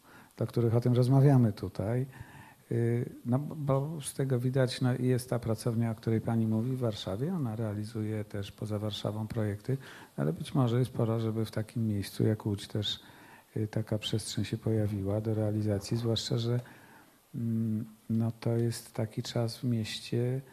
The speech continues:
zupełnie niezwykły, gdzie się projektuje nowe centrum miasta,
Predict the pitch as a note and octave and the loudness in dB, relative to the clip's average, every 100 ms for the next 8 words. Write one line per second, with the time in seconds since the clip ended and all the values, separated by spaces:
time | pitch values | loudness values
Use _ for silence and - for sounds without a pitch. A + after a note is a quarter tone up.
0 | - - - - B2 A2+ B2 B2 B2 A#2 | -20 -20 -18 -4 -2 0 2 4 4 2
1 | A2 A2 G2+ - A#2 A#2+ B2+ A#2 A2+ C3 | 0 0 -2 -2 -2 -2 -2 -4 -2 -4
2 | B2 B2+ A#2+ A#2 - A#2 A#2+ A#2 A#2 A#2+ | -2 0 0 -2 0 2 2 2 0 0
3 | A2+ G#2 G2+ A#2 A2 G#2+ G#2 - - A2+ | 0 0 -2 -2 0 0 -2 -6 -8 -4
4 | A2+ | -2